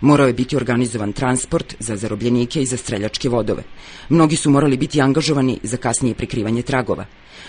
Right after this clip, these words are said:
Ne deluje verovatno da su masovna ubistva bila planirana mesecima unapred,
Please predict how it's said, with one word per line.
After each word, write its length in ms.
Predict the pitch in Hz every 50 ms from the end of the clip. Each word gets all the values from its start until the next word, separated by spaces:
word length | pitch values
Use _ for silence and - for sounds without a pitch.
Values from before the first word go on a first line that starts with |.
| - -
Ne 180 | 127 160 165
deluje 240 | 165 220 208 180 160
verovatno 560 | 135 135 131 120 110 110 110 - - 170 175 -
da 100 | - 143
su 140 | - - 165
masovna 440 | 160 147 147 - - 175 156 143 131
ubistva 480 | 113 104 120 123 123 - - 156 147 - -
bila 200 | 131 123 123 123
planirana 580 | - 123 104 110 110 120 120 113 113 113 101 -
mesecima 540 | - 117 113 - 120 104 - - - 120 113
unapred, 380 | 117 123 117 107 - - 110